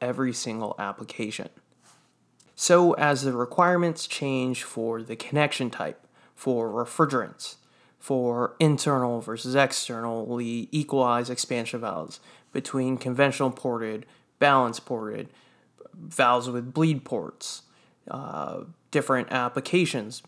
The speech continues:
being cooling, being low temp, being medium temp. And of course, all the different capacities, different tonnages of these systems, the expansion valves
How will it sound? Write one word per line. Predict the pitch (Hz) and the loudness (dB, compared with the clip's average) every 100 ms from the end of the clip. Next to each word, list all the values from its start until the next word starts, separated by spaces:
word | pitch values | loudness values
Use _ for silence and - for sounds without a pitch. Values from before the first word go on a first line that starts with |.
| _ | _
being | 120 120 117 117 | -6 -6 -6 -6
cooling, | 117 - 180 143 110 113 | -2 2 4 4 0 -6
being | - 120 120 117 117 120 | -6 -6 -4 -4 -6 -8
low | 131 131 147 | -4 2 2
temp, | 143 - 98 110 - | 2 -6 -8 -12 -12
being | 117 120 | -10 -4
medium | 135 156 147 120 113 | 0 2 0 -2 -4
temp. | - 107 - - _ _ - - _ _ _ _ _ _ _ _ | -8 -6 -6 -12 _ _ -20 -20 _ _ _ _ _ _ _ _
And | 165 185 | 4 6
of | 170 | 4
course, | - - 226 165 | 0 6 6 6
all | - 156 151 | 2 2 2
the | 147 | 0
different | 135 139 147 131 - | 2 2 2 0 -2
capacities, | - - 139 127 127 101 104 | -6 -2 2 2 0 -6 -6
different | 127 123 127 - - | -2 -2 -2 -8 -10
tonnages | - 151 139 123 110 107 - - | -2 2 2 -2 -6 -10 -12 -8
of | 123 120 117 127 | -6 -4 -6 -8
these | 120 117 | -6 -4
systems, | - 135 131 98 98 - - - - _ | -2 -2 -2 -4 -8 -12 -16 -20 -20 _
the | - 127 123 | -4 -2 -2
expansion | 117 - 175 170 135 | -2 2 2 2 0
valves | 113 117 113 | 2 0 0